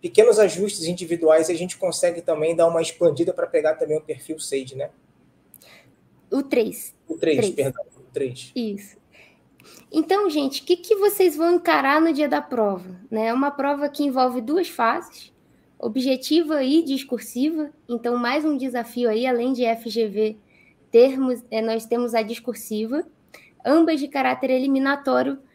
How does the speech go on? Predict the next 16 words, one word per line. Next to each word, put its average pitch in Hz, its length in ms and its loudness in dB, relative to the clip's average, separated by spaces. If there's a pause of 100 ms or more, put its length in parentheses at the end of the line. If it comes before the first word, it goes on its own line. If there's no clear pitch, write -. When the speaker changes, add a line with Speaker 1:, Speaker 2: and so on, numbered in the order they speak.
(180)
Speaker 2:
e 277 80 0
classificatório. 262 1000 -2 (1500)
E 285 100 2
aí 392 200 8
aqui, 349 600 4 (460)
é, 226 580 4 (100)
a 240 60 -2
gente 320 320 2
detalhou 285 580 2
pra 247 140 -4
vocês 233 680 -4
a 247 100 0
quantidade 311 560 -2
de 330 60 2
vagas 262 400 -2
imediatas 311 880 -2